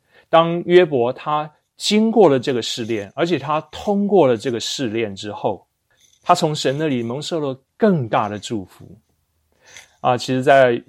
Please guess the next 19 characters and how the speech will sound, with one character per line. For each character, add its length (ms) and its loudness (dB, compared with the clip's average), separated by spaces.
希 180 -10
伯 140 -2
来 160 0
书 280 -6
啊， 140 -2
第 140 -8
十 160 -6
二 160 -2
章 300 -4
他 160 -4
有 100 -6
讲 240 -12
到， 260 -6
其 160 -8
实 80 2
神 320 0
啊， 160 0
加 240 0
给， 240 -4